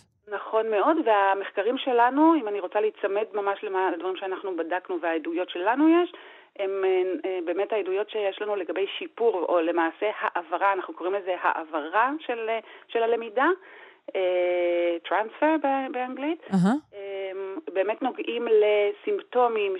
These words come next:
Speaker 1: של חוסר קשב, היפראקטיביות ואימפולסיביות מצד אחד, בצד ההתנהגותי, ולתפקודים לימודיים בצד האקדמי, שזה, אה,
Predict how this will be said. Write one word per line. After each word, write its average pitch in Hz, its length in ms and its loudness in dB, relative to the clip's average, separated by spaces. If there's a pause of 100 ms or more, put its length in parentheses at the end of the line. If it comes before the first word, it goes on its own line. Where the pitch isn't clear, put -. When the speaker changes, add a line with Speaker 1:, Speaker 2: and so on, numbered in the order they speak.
(100)
Speaker 1:
של 220 180 0
חוסר 202 300 -6 (100)
קשב, 214 300 -8
היפראקטיביות 175 600 -10
ואימפולסיביות 302 720 -2
מצד 254 320 -4
אחד, 214 200 -2
בצד 214 240 -4
ההתנהגותי, 196 680 -4 (100)
ולתפקודים 226 760 -6 (340)
לימודיים 208 640 -2
בצד 196 380 -2
האקדמי, 190 880 -2
שזה, 202 300 0 (440)
אה, 185 240 -4